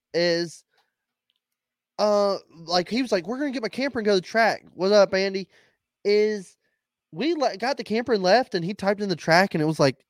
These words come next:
an hour and fifteen minutes. So I was like, "Dude, dang, you know, like, an hour to the track. Fine, whatever." Well, like, three hours later, I looked at the fucking G P S, and it said we were, like, forty-five minutes away.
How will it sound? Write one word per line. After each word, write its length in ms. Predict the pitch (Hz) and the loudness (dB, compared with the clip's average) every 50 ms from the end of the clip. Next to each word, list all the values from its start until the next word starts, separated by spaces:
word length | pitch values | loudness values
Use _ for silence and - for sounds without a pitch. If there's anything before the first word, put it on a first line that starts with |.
| - | -8
an 100 | 143 147 | -2 0
hour 460 | 170 196 214 208 202 196 190 185 180 170 | 2 4 4 4 4 2 2 2 0 0
and 120 | 151 143 | -2 -4
fifteen 460 | - 175 160 _ - - 143 135 127 | -6 -8 -8 _ -10 -12 -12 -10 -8
minutes. 220 | 123 117 104 - _ _ _ | -10 -10 -10 -12 _ _ _
So 220 | - - - 165 | -20 -8 -6 -4
I 40 | 220 | -4
was 100 | 262 233 | -2 -2
like, 140 | 208 - - _ - | -4 -4 -6 _ -6
"Dude, 220 | 330 359 311 123 - | -4 -4 -4 -6 -8
dang, 300 | 180 240 277 269 - - | -10 -10 -10 -12 -12 -12
you 100 | 226 247 | -12 -10
know, 260 | 254 262 277 269 269 _ - | -8 -10 -10 -12 -14 _ -8
like, 200 | 143 156 - 165 | -8 -6 -4 0
an 80 | 170 208 | 2 2
hour 260 | 226 226 226 226 214 | 4 6 6 6 6
to 140 | - 233 214 | 4 0 -6
the 80 | 208 | -6
track. 320 | - - 220 196 151 - _ _ _ _ _ _ | -2 2 2 2 2 2 _ _ _ _ _ _
Fine, 420 | - 196 190 180 151 113 101 107 _ _ _ _ | -2 0 0 0 0 -4 -6 -10 _ _ _ _
whatever." 500 | - 143 170 180 175 160 131 - - - _ _ _ _ _ _ _ _ _ _ _ _ - | -2 0 2 4 4 4 2 0 -6 -14 _ _ _ _ _ _ _ _ _ _ _ _ 2
Well, 120 | 190 196 | 8 8
like, 300 | 190 180 170 _ _ - | 8 8 8 _ _ -20
three 320 | - - - 285 311 330 | -20 -8 -4 0 4 6
hours 320 | 311 302 302 285 247 180 170 | 6 6 6 6 4 2 4
later, 440 | 160 160 175 214 226 254 254 247 - _ _ _ _ _ _ _ _ _ _ _ _ _ _ _ _ _ - - | 4 6 6 6 4 2 -4 -6 -10 _ _ _ _ _ _ _ _ _ _ _ _ _ _ _ _ _ -8 -4
I 120 | 143 143 160 | 2 4 4
looked 280 | 160 185 190 _ - | 4 4 2 _ 0
at 140 | 214 202 - | -2 -2 -2
the 80 | 190 165 | -6 -4
fucking 400 | - 190 185 180 - 196 175 160 | -2 -2 -2 -2 -4 -8 -8 -6
G 180 | 143 165 180 170 | -6 -8 -8 -6
P 180 | - 165 147 | -4 -2 0
S, 380 | 143 160 180 208 - - - - _ - | 2 2 2 0 -4 -8 -20 -20 _ -4
and 140 | 151 147 147 | -4 -2 -2
it 140 | - 135 - | -2 -4 -4
said 200 | - 180 175 160 | -2 -2 -2 0
we 120 | 156 165 165 | 2 2 2
were, 120 | 160 151 | 4 4
like, 200 | 143 131 117 - | 2 2 0 -2
forty-five 400 | - 165 165 151 - 156 139 135 | -4 -2 -2 -2 -2 -2 -4 -4
minutes 260 | 139 127 - - - | -4 -8 -10 -12 -14
away. 180 | 117 110 98 | -10 -10 -10